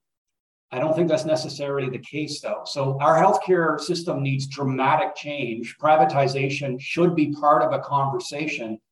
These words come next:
but that doesn't mean it's actually the answer. But again, we should be encouraging these kind of debates.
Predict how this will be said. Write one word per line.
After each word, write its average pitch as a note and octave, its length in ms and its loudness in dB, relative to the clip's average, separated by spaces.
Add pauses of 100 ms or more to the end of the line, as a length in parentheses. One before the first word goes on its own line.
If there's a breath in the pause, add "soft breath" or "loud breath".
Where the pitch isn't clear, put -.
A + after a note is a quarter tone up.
(160)
but D3 100 -2
that D#3 200 6
doesn't C#3+ 300 2
mean C3 200 0
it's B2 140 -2
actually B2+ 380 -2
the A2+ 100 -2
answer. B2+ 320 -4 (140)
But B2 140 -12 (180)
again, - 680 2
we D3 140 4
should D#3+ 180 0
be D3 120 2
encouraging C#3 720 0
these B2+ 140 -4
kind C3 260 -6
of B2 100 -6
debates. A2+ 520 -12